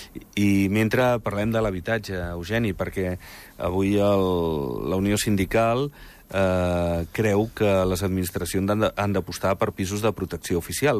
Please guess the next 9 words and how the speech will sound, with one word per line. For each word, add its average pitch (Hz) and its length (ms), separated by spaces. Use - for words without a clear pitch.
Fa 92 140
hores, 117 340
com 90 160
qui 90 160
diu, 98 240
l'onu 95 380
ha 92 260
avisat 95 560
de, 95 160